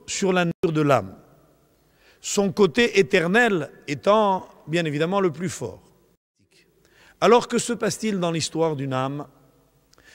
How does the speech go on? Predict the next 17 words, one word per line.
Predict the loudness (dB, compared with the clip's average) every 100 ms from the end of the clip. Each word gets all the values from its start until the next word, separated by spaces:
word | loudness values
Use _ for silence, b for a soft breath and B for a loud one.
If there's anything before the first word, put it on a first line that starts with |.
| b
Eh | 2
bien, | 4
nos | 4
sages | 4 4 4
nous | 2 0
apprennent | 0 -2 -4
quelque | -6 -8 -8
chose | -2 -2 -2 -4 -16 _ _ b b b b
qui, | -14
pour | -6 -2
ma | -2
part, | 4 4 4
ne | 0
cessera | -2 -4 -2 -2
jamais | -2 -4 -4
de | -4
m'émerveiller. | -4 -4 -2 -2 -4 -4